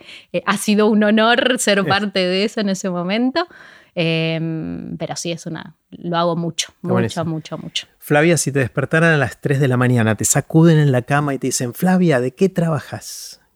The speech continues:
Speaker 2: ¿qué dirías?
Speaker 1: Soy activista.
Speaker 2: Activista.
Speaker 1: <laughs> Cien por ciento en este momento. Eh, hmm.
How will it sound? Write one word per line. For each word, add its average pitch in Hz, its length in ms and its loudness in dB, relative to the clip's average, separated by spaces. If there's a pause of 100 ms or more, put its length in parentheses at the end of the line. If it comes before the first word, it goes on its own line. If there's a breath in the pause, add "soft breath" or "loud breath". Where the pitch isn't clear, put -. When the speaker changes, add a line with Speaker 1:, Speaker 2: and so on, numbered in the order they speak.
Speaker 2:
¿qué 160 120 -6
dirías? 117 720 -6 (720 soft breath)
Speaker 1:
Soy - 140 -6
activista. 185 800 -2
Speaker 2:
Activista. 143 680 2
Speaker 1:
<laughs> - 20 2
Cien 208 260 0
por 185 260 -2
ciento 180 480 -2
en 175 100 -2
este 180 220 -4
momento. 165 560 -4 (840 loud breath)
Eh, 160 1300 -2 (200)
hmm. 190 260 0